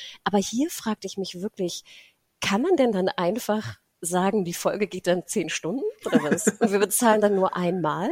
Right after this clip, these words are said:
Speaker 1: Da muss es doch irgendwelche Regelungen
Speaker 2: Das wäre
Speaker 1: geben,
Speaker 2: halt
Speaker 1: was
Speaker 2: der
Speaker 1: die
Speaker 2: krasseste
Speaker 1: Länge
Speaker 2: Trick
Speaker 1: besteht.
Speaker 2: siebzehn, dass man das macht, ne? Aber ich meine, prinzipiell ja.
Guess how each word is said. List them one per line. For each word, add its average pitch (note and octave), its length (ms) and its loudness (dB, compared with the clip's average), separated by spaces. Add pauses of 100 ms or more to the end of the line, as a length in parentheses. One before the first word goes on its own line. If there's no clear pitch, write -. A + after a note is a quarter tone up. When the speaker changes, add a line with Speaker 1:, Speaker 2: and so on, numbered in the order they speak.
(140)
Speaker 1:
Da G#3 80 0
muss A3 160 0
es C4+ 120 -2
doch A#3+ 120 -2
irgendwelche G#3 480 -2
Regelungen A3+ 340 0
Speaker 2:
Das F#3+ 180 2
wäre C#3+ 120 12
Speaker 1:
geben, C#3+ 100 10
Speaker 2:
halt - 80 6
Speaker 1:
was C3+ 60 2
Speaker 2:
der C3+ 80 6
Speaker 1:
die D#3+ 100 0
Speaker 2:
krasseste D4+ 380 6
Speaker 1:
Länge - 100 2
Speaker 2:
Trick C#3+ 120 4
Speaker 1:
besteht. - 100 -6
Speaker 2:
siebzehn, C#3+ 420 2
dass A2+ 180 -2
man B2 120 -2
das A2+ 160 -4
macht, A2+ 260 -6
ne? B2 220 -2
Aber B2+ 180 -2
ich B2 140 -4
meine, C3 380 2
prinzipiell B2+ 720 -2
ja. D3 300 -2